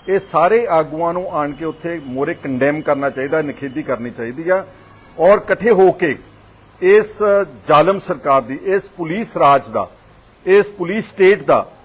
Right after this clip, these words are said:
ਦੱਬ ਕੇ ਵਿਰੋਧ ਕਰਨਾ ਚਾਹੀਦਾ, ਕਿਉਂਕਿ ਅੱਜ ਬਿਕਰਮ ਮਜੀਠੀਆ ਨਾਲ ਹੋਇਆ ਵਾ, ਕੱਲ੍ਹ ਨੂੰ ਕਿਸੇ ਹੋਰ ਨਾਲ ਹੋ ਸਕਦਾ। ਇਕੱਲੇ ਆਗੂਆਂ ਦੀ ਗੱਲ ਨਹੀਂ,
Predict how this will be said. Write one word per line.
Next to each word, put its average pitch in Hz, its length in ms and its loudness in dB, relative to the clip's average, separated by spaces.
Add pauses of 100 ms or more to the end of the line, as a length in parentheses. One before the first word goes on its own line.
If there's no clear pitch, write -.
(380)
ਦੱਬ 247 200 4
ਕੇ 240 120 0
ਵਿਰੋਧ 175 240 0
ਕਰਨਾ 135 240 -2
ਚਾਹੀਦਾ, 135 320 -2
ਕਿਉਂਕਿ 190 260 -4 (140)
ਅੱਜ 202 140 -2
ਬਿਕਰਮ 185 300 -4
ਮਜੀਠੀਆ 214 360 -6
ਨਾਲ 196 100 0
ਹੋਇਆ 123 240 0
ਵਾ, 107 160 -8 (300)
ਕੱਲ੍ਹ 220 120 -2
ਨੂੰ 240 80 -6
ਕਿਸੇ 208 180 -4
ਹੋਰ 190 200 2
ਨਾਲ 214 100 2
ਹੋ 202 80 -2
ਸਕਦਾ। 196 400 -8 (300)
ਇਕੱਲੇ 202 220 2
ਆਗੂਆਂ 196 360 2
ਦੀ 233 80 -6
ਗੱਲ 190 200 2
ਨਹੀਂ, 214 160 -8